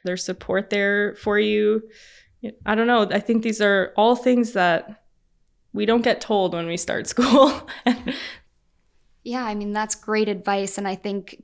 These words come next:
Speaker 2: people in any walk of life could, you know, use that advice. I wonder, what would you say to a new, fresh environmental studies graduate who's looking to break into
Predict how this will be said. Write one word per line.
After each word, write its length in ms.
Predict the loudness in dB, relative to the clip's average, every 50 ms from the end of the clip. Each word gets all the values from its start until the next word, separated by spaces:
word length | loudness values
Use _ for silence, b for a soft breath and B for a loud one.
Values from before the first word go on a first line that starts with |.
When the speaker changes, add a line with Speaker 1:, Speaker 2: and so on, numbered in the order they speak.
| -20 -2
Speaker 2:
people 340 | 0 0 2 4 4 4
in 160 | 4 2 0 -2 -4 0
any 460 | 2 4 6 6 6 6 4 4 2 2
walk 340 | 2 2 2 2 2 0
of 140 | -4 -4 -2
life 420 | -2 -2 -2 -2 -4 -6 -8 -10 -16 _ _
could, 440 | -2 -2 -2 -2 -2 -6 -12 -14 -14 -14 -14 -8
you 140 | -4 -2 -2
know, 100 | -2 -2
use 280 | -2 -2 -2 -2 -2 0
that 240 | 0 0 0 0 -2
advice. 580 | -4 -4 -2 -2 -2 -2 -2 -2 -4 -4 B B B B B B B B 0
I 100 | 2 2
wonder, 300 | 4 4 4 4 4 4
what 220 | 4 4 2 4 4
would 140 | 2 2
you 520 | 4 4 4 4 4 4 4 4 2 2 -2 B B B B B -8
say 580 | -6 0 2 2 4 4 4 4 4 2 0
to 680 | -2 -4 -6 -4 -2 0 0 2 2 2 4 4 2 2 0 -2
a 80 | 0 2
new, 680 | 4 4 6 6 6 6 6 4 4 4 4 2 2
fresh 680 | 0 -4 0 2 4 4 4 4 2 0 -2 -4 -6 B B B B B B
environmental 540 | -2 2 4 4 6 6 6 6 4 4 2
studies 460 | 2 2 2 2 2 2 0 0 -2
graduate 580 | -2 -2 -2 0 0 0 -2 -2 -2 -2 -2 -2
who's 400 | -2 -2 0 0 0 0 -2 -2
looking 400 | 0 2 2 2 4 4 4 4
to 100 | 4 2
break 420 | 0 0 0 2 2 2 2 0 -2
into 760 | -2 -2 -2 -2 -2 -2 -2 0 0 0 2 2 2 2